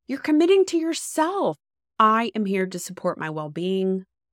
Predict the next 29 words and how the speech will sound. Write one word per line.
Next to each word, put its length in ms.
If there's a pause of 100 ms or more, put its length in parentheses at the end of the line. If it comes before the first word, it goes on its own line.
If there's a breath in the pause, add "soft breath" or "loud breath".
(160)
to 100
spark 420
fun, 800
to 100
spark 380 (160)
joy. 720 (300)
And 160
that 220 (160)
is 120
such 400
a 60
gift 560 (120)
to 160
yourself. 760 (600)
The 140
color 480
red, 600 (400)
it 200
stands 720 (100)
out. 760 (240)
It 140
is 160
hard 760 (180)
to 160
miss 680 (260)
things 280
that 100
are 100
red. 300